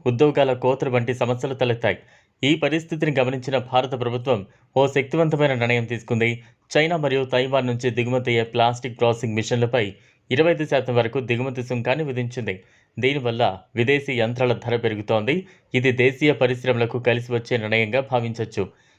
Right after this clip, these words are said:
ఈ విధంగా ధర పెరిగిపోవడం వల్ల కంపెనీలు ఇక విదేశాల వైపు కన్నెత్తి చూడకుండా దేశీయంగా తయారయ్యే యంత్రాలపైనే ఆధారపడతాయి. దీనివల్ల మన దేశంలో తయారీ రంగానికి మద్దతు పెరుగుతోంది.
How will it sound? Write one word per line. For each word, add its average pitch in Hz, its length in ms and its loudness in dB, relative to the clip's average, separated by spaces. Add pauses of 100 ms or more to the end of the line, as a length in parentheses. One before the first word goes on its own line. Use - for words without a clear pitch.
(160)
ఈ 147 120 4
విధంగా 135 420 0
ధర 120 260 -2
పెరిగిపోవడం 117 600 0
వల్ల 113 220 2
కంపెనీలు 117 720 0 (560)
ఇక 135 140 2
విదేశాల 156 520 2
వైపు 131 280 2
కన్నెత్తి 131 440 -2
చూడకుండా 117 760 -2 (100)
దేశీయంగా 123 540 2
తయారయ్యే 113 520 0
యంత్రాలపైనే 123 920 0
ఆధారపడతాయి. 120 760 0 (720)
దీనివల్ల 127 580 -2 (180)
మన 123 140 0
దేశంలో 139 460 -2
తయారీ 127 300 0
రంగానికి 117 420 -2
మద్దతు 110 340 -6
పెరుగుతోంది. 117 680 0